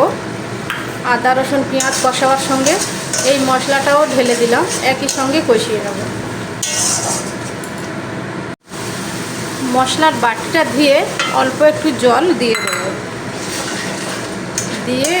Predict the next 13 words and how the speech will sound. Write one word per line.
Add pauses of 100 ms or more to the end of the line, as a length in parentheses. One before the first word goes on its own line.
একটু (300)
সময়
নিয়ে (120)
মশলাটা (140)
খুব (120)
ভালো
করে (120)
কষিয়ে
নিতে
হবে। (1600)
তো (140)
এখানে
আমি